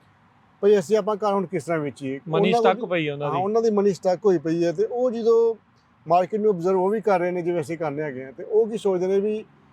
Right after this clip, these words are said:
Speaker 1: ਬਾਇਰ ਨੂੰ ਕਿਸ ਤਰ੍ਹਾਂ ਕੰਫਰਟੇਬਲ ਕੀਤਾ ਜਾਵੇ ਵੀ ਉਹ ਆ ਕੇ ਘਰ ਲਵੇ। ਤੇ ਉਹ ਕੀ ਆਫਰ ਕਰਦੇ ਨੇ? ਬਾਇਰ ਇਨਸੈਂਟਿਵਸ।
Speaker 2: ਹੂੰ।
Speaker 1: ਹੁਣ ਜਿਵੇਂ ਅੱਜ ਹੀ ਮੈਂ ਇੱਕ ਘਰ ਦੇਖ ਕੇ ਆਇਆ ਜਿਹੜਾ ਕਿ ਅਸੀਂ ਆਪਣੇ ਇੱਕ ਬਾਇਰ ਵਾਸਤੇ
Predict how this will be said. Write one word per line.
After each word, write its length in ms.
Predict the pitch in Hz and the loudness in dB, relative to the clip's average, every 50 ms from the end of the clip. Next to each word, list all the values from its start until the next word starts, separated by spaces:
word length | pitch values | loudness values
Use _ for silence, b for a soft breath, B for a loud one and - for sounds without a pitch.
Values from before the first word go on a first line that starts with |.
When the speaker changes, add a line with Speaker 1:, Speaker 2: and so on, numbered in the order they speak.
| _ _ _ _ | _ _ _ _
Speaker 1:
ਬਾਇਰ 460 | 131 117 151 156 165 170 190 208 208 208 | -6 -2 2 2 4 4 4 2 2 2
ਨੂੰ 200 | 214 214 214 185 | 2 0 -2 -2
ਕਿਸ 180 | 190 196 160 | -2 -4 -6
ਤਰ੍ਹਾਂ 200 | - 175 190 190 | -4 -6 -6 -6
ਕੰਫਰਟੇਬਲ 500 | 156 - 175 160 - 175 165 180 170 170 | -4 -4 -6 -6 -6 -6 -6 -6 -4 -6
ਕੀਤਾ 300 | 151 147 151 - 151 143 | -6 -8 -8 -6 -4 -4
ਜਾਵੇ 300 | 135 143 143 143 151 160 | -2 -2 -2 0 -2 -2
ਵੀ 100 | 160 165 | -2 -2
ਉਹ 60 | 160 | 0
ਆ 100 | 156 151 | -2 -2
ਕੇ 20 | 147 | -2
ਘਰ 240 | - 160 147 127 120 | -2 -2 -2 -2 -2
ਲਵੇ। 260 | 120 113 101 104 - - _ | -6 -10 -12 -14 -18 -18 _
ਤੇ 60 | - | -16
ਉਹ 220 | - - 220 220 202 | -6 -2 -2 -2 -2
ਕੀ 140 | 196 240 226 | 0 0 0
ਆਫਰ 240 | 208 185 151 202 | 0 0 0 -4
ਕਰਦੇ 280 | 185 185 185 170 160 170 | -4 -2 0 0 0 0
ਨੇ? 160 | 180 196 220 220 - _ _ _ _ _ _ - | -2 -2 -4 -4 -8 _ _ _ _ _ _ -16
ਬਾਇਰ 500 | 127 120 165 165 160 165 170 170 175 208 - _ | -4 0 0 2 2 2 0 0 -2 -4 -8 _
ਇਨਸੈਂਟਿਵਸ। 760 | 196 175 160 - - 175 151 127 - 139 120 101 - - - _ _ _ _ _ | -6 -6 -6 -4 -4 -4 -4 -2 -4 -8 -8 -8 -12 -20 -20 _ _ _ _ _
Speaker 2:
ਹੂੰ। 120 | 151 147 139 | -12 -10 -6
Speaker 1:
ਹੁਣ 160 | 135 175 170 | -6 -4 -2
ਜਿਵੇਂ 300 | 160 175 180 185 185 190 - _ _ _ _ _ _ _ _ _ - 151 | 0 0 2 0 0 -2 -6 _ _ _ _ _ _ _ _ _ -4 -2
ਅੱਜ 120 | 160 156 180 | -2 0 2
ਹੀ 60 | 196 | 2
ਮੈਂ 120 | 190 185 | 2 2
ਇੱਕ 80 | 180 165 | 0 0
ਘਰ 280 | - 185 175 170 165 160 | 0 2 2 2 0 0
ਦੇਖ 240 | 151 143 151 135 | -2 -2 -4 -4
ਕੇ 100 | - 160 | -2 -4
ਆਇਆ 240 | 147 143 143 143 147 | -4 -4 -4 -6 -8
ਜਿਹੜਾ 220 | 139 139 143 143 143 | -6 -6 -4 -6 -6
ਕਿ 180 | 139 151 147 | -6 -8 -8
ਅਸੀਂ 340 | 131 - 147 143 143 143 151 | -8 -8 -10 -12 -10 -10 -10
ਆਪਣੇ 300 | 147 131 - 143 143 143 | -10 -10 -8 -6 -6 -4
ਇੱਕ 100 | 131 139 | -4 -6
ਬਾਇਰ 420 | 135 117 120 123 127 131 135 135 | -8 -6 -6 -6 -6 -6 -6 -6
ਵਾਸਤੇ 380 | 131 120 - - 147 139 139 139 | -8 -10 -10 -6 -4 -4 -4 -4